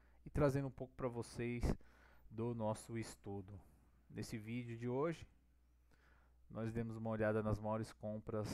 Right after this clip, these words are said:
das ações no mês de abril.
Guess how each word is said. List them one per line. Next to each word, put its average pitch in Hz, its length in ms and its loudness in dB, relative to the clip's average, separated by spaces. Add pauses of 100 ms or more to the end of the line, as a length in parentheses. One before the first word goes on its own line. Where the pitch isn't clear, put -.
(260)
das 95 280 0
ações 98 580 -4 (640)
no 117 180 -2
mês 107 480 -2
de 101 240 -6 (140)
abril. 85 440 -2